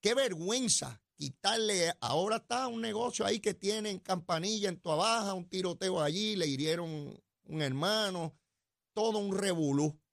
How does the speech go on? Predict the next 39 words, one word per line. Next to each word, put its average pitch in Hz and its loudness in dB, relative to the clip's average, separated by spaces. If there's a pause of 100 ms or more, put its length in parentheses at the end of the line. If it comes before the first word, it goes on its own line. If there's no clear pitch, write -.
(140)
Y 175 4
este 226 0
hombre, 247 -4
en 185 -2
vez 233 0
de 254 2
estar 262 -2
metido 233 -2
en 202 2
su 151 4
casa, - 0 (720)
por 190 4
lo 190 2
menos 262 2
avergonzándose, 208 0
escondido 170 2
en 302 2
su 262 0
casa, 302 4
que 202 -6
no 254 0
lo 285 4
vean. 294 2 (600)
Y 185 4
el 160 -2
tipo 277 -4
por 240 2
ahí 262 0
como 214 -6
si 208 -4 (280)
no 220 -6
pasa 277 -2
nada, 233 -4 (220)
no 196 -2
pasa 226 -2
nada. 185 -8 (600)
De 147 0
verdad 160 4
que, 190 2